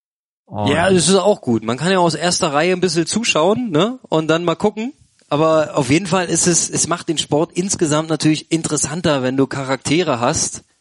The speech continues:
Speaker 2: die auch ein bisschen eckig sind, ne?
Speaker 1: Definitiv,
Speaker 2: Also
Speaker 1: ja.
Speaker 2: das, mir macht das Spaß, das zu sehen, wenn da so ein bisschen Beef,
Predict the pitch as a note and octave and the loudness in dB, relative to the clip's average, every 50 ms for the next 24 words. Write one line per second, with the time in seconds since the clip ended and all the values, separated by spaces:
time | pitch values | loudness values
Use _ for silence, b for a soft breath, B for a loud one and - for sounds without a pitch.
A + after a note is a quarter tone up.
0 | _ _ - D3+ E3+ E3 D3+ E3 E3 E3 D#3 E3 E3 - - E3 - - C3 G#2+ | _ _ -6 -4 -2 -2 -2 -2 -2 -2 -2 -2 -4 -4 -4 -6 -4 -6 -6 -6
1 | - - - G2 F#2+ F#2 _ - A2 B2 E3 E3 _ - - - - - - C3 | -6 -6 -6 -8 -12 -12 _ -8 -6 -6 -6 -8 _ -14 -12 -10 -6 -4 -2 -2
2 | B2 A#2+ D3 D3+ A#2+ - A#2+ C3+ B2+ B2 D3 - D#3 - F3 F3+ E3+ - - - | -2 -4 -6 -10 -10 -6 -4 -2 0 0 0 0 0 -2 -2 -6 -10 -12 -18 -20
3 | - - - - F#3+ F3+ E3 G3 A#3+ A#3 G#3 G#3 G#3 - G#3+ G3 - - - - | -20 -20 -20 -16 -8 -4 0 0 2 2 0 -2 -4 -2 -4 -4 -2 -4 -4 -2
4 | - G#3 A3 D#3+ A#2 - - - C#3 - - - C3+ A#2 G#2 A2+ A2 G#2+ G#2 G2+ | -2 -2 0 -2 -2 -4 -2 -2 -2 -2 0 0 0 0 0 0 0 0 0 -2
5 | A#2+ C3+ C#3+ C#3 C3 D#3 D3+ D#3 F3 - F#3+ E3+ D3+ - - G3+ G#3+ A3 G#3+ - | 0 0 0 0 0 0 0 -2 -2 0 0 -2 -2 0 -2 0 0 0 -2 -4
6 | - - | -6 -12